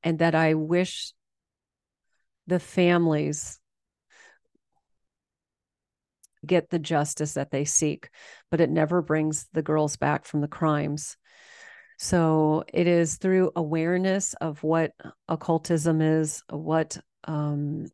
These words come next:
what ritualistic sacrifices, which is absolutely unnecessary in twenty twenty-three, be it humans or animals. I don't see that s-, sacrificing anything is necessary.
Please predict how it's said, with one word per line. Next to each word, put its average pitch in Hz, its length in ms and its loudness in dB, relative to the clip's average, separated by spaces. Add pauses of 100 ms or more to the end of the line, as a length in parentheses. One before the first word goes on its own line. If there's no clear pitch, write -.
what 165 420 0 (800)
ritualistic 165 880 -2
sacrifices, 151 1200 -2 (380)
which 175 180 -2
is 165 180 0
absolutely 160 680 -2
unnecessary 147 1080 -2 (400)
in 156 140 -2
twenty 156 300 0
twenty-three, 147 720 -4 (400)
be 170 240 2
it 156 260 0
humans 165 720 0
or 147 200 -6
animals. 156 720 -2 (920)
I 170 60 0
don't 156 220 2
see 151 260 0
that 131 180 -4
s-, - 260 -10
sacrificing 151 840 -2
anything 151 400 -2
is 147 180 -4
necessary. 151 800 -4